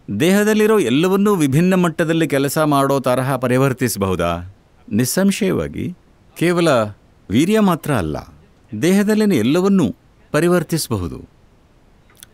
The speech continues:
ನೋಡಿ, ಒಂದು ವೇಳೆ ನಾನು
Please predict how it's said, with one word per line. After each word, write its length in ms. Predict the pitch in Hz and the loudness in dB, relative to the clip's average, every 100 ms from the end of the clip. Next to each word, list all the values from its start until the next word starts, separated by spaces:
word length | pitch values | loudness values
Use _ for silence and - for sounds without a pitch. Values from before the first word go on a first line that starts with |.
| 220 | -2
ನೋಡಿ, 420 | 208 104 202 175 _ _ _ _ _ _ _ _ _ _ _ | 0 0 -4 -10 _ _ _ _ _ _ _ _ _ _ _
ಒಂದು 400 | 139 147 156 170 | -10 -4 -4 -2
ವೇಳೆ 360 | 143 120 73 - _ _ _ _ _ | -2 -2 -4 -10 _ _ _ _ _
ನಾನು 320 | 156 160 90 | -4 -4 -4